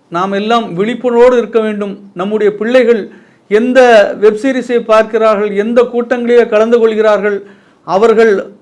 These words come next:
முகநூல் வலைதளங்களிலே எவற்றை யாரெல்லாம் பின்தொடர்கிறார்கள், அதன் மூலமாக அவர்களுடைய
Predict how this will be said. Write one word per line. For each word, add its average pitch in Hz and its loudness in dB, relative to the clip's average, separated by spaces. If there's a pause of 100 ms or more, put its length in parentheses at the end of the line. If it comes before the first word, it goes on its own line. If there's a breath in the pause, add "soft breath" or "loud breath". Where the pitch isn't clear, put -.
முகநூல் 240 0
வலைதளங்களிலே 220 0 (180 loud breath)
எவற்றை 226 0
யாரெல்லாம் 247 2
பின்தொடர்கிறார்கள், 226 0 (220 loud breath)
அதன் 226 0
மூலமாக 247 2
அவர்களுடைய 214 4